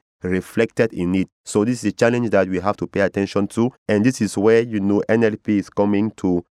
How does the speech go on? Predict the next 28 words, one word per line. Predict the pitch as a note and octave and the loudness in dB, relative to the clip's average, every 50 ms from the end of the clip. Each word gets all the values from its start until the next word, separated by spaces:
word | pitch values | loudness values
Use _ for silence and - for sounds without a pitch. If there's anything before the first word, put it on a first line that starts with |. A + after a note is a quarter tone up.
| _ - | _ -2
make | F#2 G2+ G#2+ A#2 B2+ B2 - - - | 0 2 4 4 2 0 -2 -2 0
language | G2+ G#2 G#2+ A2 A2 G#2+ G#2+ G#2 | 2 2 2 2 2 0 -2 -2
translation | - - F#2+ F2 - - G#2 G2 G#2 - - G2+ G2 F#2+ - - | -2 -2 -4 -4 -4 -4 -4 -4 -2 -2 -2 -2 -2 -2 -2 -4
and | F2+ F2+ E2+ - | -4 -4 -2 -2
interpretation | - A2 G#2+ - G#2 F2 F#2+ F2 - G2+ G2 F#2+ - G2+ G2 - | -2 -2 0 0 -2 -2 -2 -2 0 -2 -2 -2 -2 -2 -2 -2
to | - F#2 | -2 0
look | F#2 F#2+ G#2 G#2+ A#2 A#2+ - - | 0 2 2 2 2 2 0 0
more | G2+ G2+ G#2 G#2 G2+ | 0 2 4 2 2
natural, | G2+ G2 G2 G2 G2 F#2+ - - F#2 F2 E2+ D#2+ D2+ - _ _ _ _ _ | 2 0 0 -2 -2 -4 -4 -4 -2 0 0 -2 -4 -6 _ _ _ _ _
you | - F2 F2+ | -4 -2 -2
know. | F2+ E2+ E2 D#2+ D#2 _ _ _ _ | 0 -2 -2 -4 -6 _ _ _ _
A | - A2 | -6 -4
third | - - D#3+ E3 E3+ - | -2 0 0 0 0 -2
trend | - - C#3 C3+ A2+ F#2+ F#2 F#2 | -4 -2 -2 0 0 -2 -4 -2
that | - A2+ A2+ A2+ | 0 0 0 0
we | - G2 G2+ G2+ G2+ | -2 -2 -2 0 0
are | G2 F#2+ - _ - | 0 0 -2 _ -2
observing | G2+ F2 F#2+ F2+ F2+ A#2 A#2+ A2+ A#2 A#2+ - | -2 -2 -2 0 0 0 0 0 -2 -4 -2
also | G2 G#2+ G#2 - - - A2 | 0 -2 -2 -2 -2 -2 -2
is | A2 G2+ | -2 0
the | G2 G2+ | -2 -2
fact | - - A#2+ A#2+ A#2 A2 | -2 0 -2 -2 -2 0
that | G#2+ G2+ F#2+ F#2 - _ _ _ _ _ - | 0 0 0 0 -4 _ _ _ _ _ 0
we | A#2+ C3 | 2 2
see | C3 - - G3 | 2 2 0 0
more | G3 F3+ E3 D#3+ D#3+ D3+ C3 | 2 2 4 4 4 4 2
and | A2+ G#2+ | 2 2
more, | G#2+ A2 B2 B2+ C3 C3 C3 C3 | 2 4 4 4 4 4 2 0